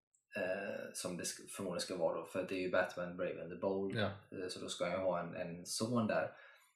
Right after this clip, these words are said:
Speaker 1: Och även om man tänker sig att, okej, Batman kommer inte komma än, det kommer gå några år till så att han hinner kanske bli trettiotre, och så tänker man att, okej, men även om han är trettiotre, trettiofyra, så kanske han skulle kunna spela att han är i alla fall trettiosex, trettiosju. Och skulle Damien då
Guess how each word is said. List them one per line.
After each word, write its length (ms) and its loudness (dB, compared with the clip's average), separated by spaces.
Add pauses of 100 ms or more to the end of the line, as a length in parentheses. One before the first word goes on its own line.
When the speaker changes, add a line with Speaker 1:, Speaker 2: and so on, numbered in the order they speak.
(180)
Speaker 1:
Och 160 12
även 200 12
om 60 10
man 140 10
tänker 300 8
sig 200 4
att, 140 2
okej, 460 0
Batman 320 2
kommer 180 0
inte 120 -6
komma 320 2
än, 80 2
det 60 -4
kommer 200 -4
gå 140 4
några 200 8
år 160 6
till 260 0
så 60 -4
att 60 -6
han 80 0
hinner 200 -2
kanske 180 -2
bli 120 2
trettiotre, 1000 4
och 80 0
så 100 -4
tänker 260 6
man 80 0
att, 80 0
okej, 280 4
men 220 2
även 180 4
om 60 4
han 100 4
är 40 0
trettiotre, 680 -2
trettiofyra, 640 -2
så 120 -8
kanske 240 -2
han 60 -2
skulle 200 -8
kunna 120 -2
spela 380 2
att 80 0
han 100 -4
är 40 0
i 20 0
alla 120 2
fall 220 0
trettiosex, 440 -6
trettiosju. 760 6 (1500)
Och 340 4
skulle 360 2
Damien 480 8
då 80 8